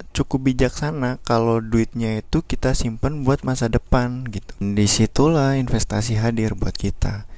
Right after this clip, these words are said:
Investasi itu ibarat kita nabung, tapi duit tabungan kita nyari duit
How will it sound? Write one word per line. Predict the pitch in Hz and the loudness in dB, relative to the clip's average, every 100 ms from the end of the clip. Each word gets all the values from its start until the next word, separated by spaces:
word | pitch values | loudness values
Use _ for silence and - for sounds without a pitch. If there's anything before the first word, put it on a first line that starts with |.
| - - | -16 -6
Investasi | 123 127 135 131 127 - 147 | -2 0 0 -2 -4 -4 -2
itu | 214 190 | 2 2
ibarat | 131 117 110 | 2 2 0
kita | - 113 117 | -2 -2 0
nabung, | 110 92 90 104 147 196 180 | 0 -2 0 2 2 -2 -8
tapi | - 107 165 | -2 0 2
duit | 190 139 - | 2 0 2
tabungan | 123 110 110 110 | 2 2 0 -4
kita | 104 110 - 151 208 - - - - - - | -2 -4 -2 -2 -2 -6 -14 -16 -18 -20 -4
nyari | 120 120 123 | 0 2 4
duit | 143 180 | 6 6